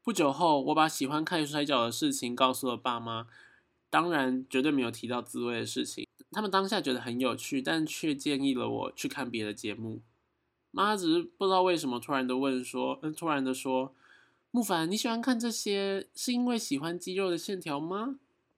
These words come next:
那种力与美像希腊一样的线条。”我尴尬的回答，“嗯，应该吧。”妈妈接着说，“也许你不只是喜欢他们的肌肉线条，而是也在想象自己成为他们的样子吧。”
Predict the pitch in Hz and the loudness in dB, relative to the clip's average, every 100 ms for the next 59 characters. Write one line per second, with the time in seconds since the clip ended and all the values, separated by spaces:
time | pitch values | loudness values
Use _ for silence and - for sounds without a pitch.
0 | - 220 208 165 151 190 175 165 165 143 | -10 -4 -2 0 0 0 2 2 2 2
1 | 139 175 175 185 180 165 156 165 151 - | 2 -2 -4 -2 0 0 0 -2 -4 -4
2 | 160 135 117 107 117 _ _ _ _ _ | -6 -6 -6 -8 -10 _ _ _ _ _
3 | _ 127 160 170 180 151 143 127 131 127 | _ -4 -4 -2 -2 -2 0 -2 -2 -4
4 | 127 165 156 123 117 - - 165 160 156 | -6 -6 -6 -6 -10 -20 -16 -14 -10 -8
5 | 156 143 - _ _ _ _ _ _ _ | -8 -8 -12 _ _ _ _ _ _ _
6 | - 160 170 165 165 156 147 135 - 143 | -8 -4 -2 -2 -2 0 0 -2 -2 0
7 | 143 147 _ _ 165 175 - 170 139 131 | -2 -4 _ _ -2 -2 2 2 2 0
8 | 131 180 143 139 160 143 139 151 160 165 | 0 -2 -2 -8 -6 -4 -4 -6 -6 -4
9 | 151 139 170 180 175 170 170 143 139 123 | -4 -4 -4 -2 -2 -2 -4 -4 -2 -2
10 | 127 - _ - 160 196 190 160 143 175 | -2 -8 _ -8 -8 -2 0 2 0 -2
11 | 156 131 135 170 147 131 175 151 135 127 | -4 -4 -4 -4 -4 -4 -4 -2 -4 -4
12 | 123 143 143 131 139 135 120 - - | -6 -4 -2 0 -2 -4 -8 -14 -16